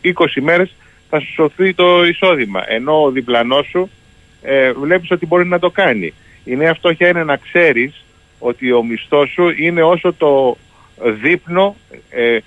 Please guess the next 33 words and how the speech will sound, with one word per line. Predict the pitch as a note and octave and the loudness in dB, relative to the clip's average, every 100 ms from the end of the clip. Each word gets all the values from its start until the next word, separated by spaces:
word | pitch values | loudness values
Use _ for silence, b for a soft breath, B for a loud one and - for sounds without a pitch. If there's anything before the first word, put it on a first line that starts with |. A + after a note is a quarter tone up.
| _ _ - | _ _ -2
κάποιου, | D3+ - - D3+ C#3+ C3 A#2+ G#2 A2 - | -2 -2 -4 -4 0 0 -2 -4 -8 0
ε, | A#2+ | 0
επιχει-, | - A2+ B2 | 0 -4 -4
κάποιου | - C#3 D#3 | 0 -2 0
μεγάλου | C#3+ B2+ D#3+ D3+ | -2 2 2 2
επιχειρηματία | A#2+ - A2 G2+ G2+ G2 A#2 A2 | -2 -4 -4 -2 -4 -2 -2 -2
της | G#2+ F#2+ | -4 -6
διαπλοκής | G#2 F#2+ F#2+ F#2 D#3 F3 - _ _ _ | -2 0 -2 -4 -2 -4 -4 _ _ _
σε | |
ένα | D#3+ E3 D3 - | 0 0 -2 -4
από | C3+ B2+ | -2 0
τα | B2+ | 0
μοδάτα | B2 A#2+ D#3+ E3 D3+ | 0 2 2 2 2
ρεστοράν, | C#3+ - C3 D#3 E3 E3 | 2 0 0 0 0 -4
ε, | D#3+ D3+ D3 | -4 -4 -4
της | D3 | -4
Αθήνας. | D#3 C#3+ E3+ A2+ F2+ | -4 0 0 0 -6
Δηλαδή, | G#2 A2+ C#3 | -2 0 0
όσα | D3 C#3 | 0 0
βγάζεις | D3 D3+ C3+ | 2 0 -2
εσύ | B2+ C#3+ C3+ - _ - | -8 -6 -6 -8 _ -2
σε | D3+ | 0
ένα | D3+ C3+ | 2 0
μήνα | C#3 C3 A2 F#2 _ | 0 0 -2 -4 _
με | A2+ | -2
τον | A#2+ | 0
υδρότα | A#2 A2 C3 D3+ | 0 0 0 0
σου, | D3 - F#3+ b b b | -4 -4 -6 b b b
ο | - C3+ | -2 2
άλλος | E3+ F3+ E3+ C#3 | 2 0 -2 -8
να | C#3 | -8
ξέρεις | - D#3+ F3 F3 | -2 0 0 -2
ότι | D3 D3+ D3 | -6 -6 -6